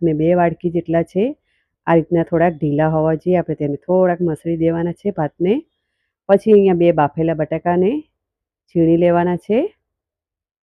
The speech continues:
પછી અહીંયા તમે તીખું ખાઈ શકો તે પ્રમાણે મરચું નાખવાનું છે. તો અહીંયા મેં અડધું મરચું લીધું છે, તેને એકદમ ઝીણું સમારી લેવાનું છે. પછી અહીંયા ઝીણો ચોપરમાં ચોપ કરેલો કાંદો છે,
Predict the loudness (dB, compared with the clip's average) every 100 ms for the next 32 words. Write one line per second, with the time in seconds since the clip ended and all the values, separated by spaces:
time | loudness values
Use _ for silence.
0 | _ _ _ _ _ -4 2 4 6 6
1 | 2 -2 -10 _ -4 -2 -2 -4 -6 0
2 | 0 0 -4 -6 -4 -6 -6 -6 -4 -6
3 | -8 -8 -10 -8 -6 -6 -6 -6 -4 -4
4 | -4 -4 -6 -4 -4 -2 -4 -4 -6 -4
5 | -4 -4 -6 -6 -6 _ _ _ _ -4
6 | 2 2 0 -2 -2 -2 -6 -6 -8 -6
7 | -4 -2 -2 -4 -6 -6 -6 -6 -10 _
8 | _ _ _ _ _ _ _ 0 4 6
9 | 8 6 4 2 2 2 2 2 2 0
10 | 2 0 0 -2 -2 -2 0 0 -2 -4
11 | -2 -4 -2